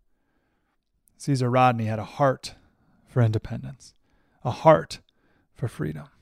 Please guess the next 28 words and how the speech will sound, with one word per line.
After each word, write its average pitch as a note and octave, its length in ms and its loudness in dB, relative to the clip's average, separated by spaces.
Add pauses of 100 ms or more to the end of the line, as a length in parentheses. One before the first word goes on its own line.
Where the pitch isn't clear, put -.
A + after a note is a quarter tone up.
(1400)
Do A#2+ 120 -10
you? D3 240 -2 (1300)
I, C3 260 0
I D3+ 100 6
know E3+ 200 10
you D3 180 10
do. A2 160 0
You're A#2+ 200 -2
listening A2+ 580 -4
right G#2+ 180 -2
now. G2 140 -6
You A#2+ 220 4
get A#2 320 2
it. - 160 -8 (260)
But B2+ 140 2
does C3+ 100 4
everyone D3+ 360 10
else? C#3+ 360 6
Have C3+ 220 6
we F3+ 320 12
as D3 100 10
a C#3+ 60 6
country, D3 340 4
have C#3+ 140 8
we D#3 100 10
lost D3 460 8
our B2+ 140 6
heart - 440 -2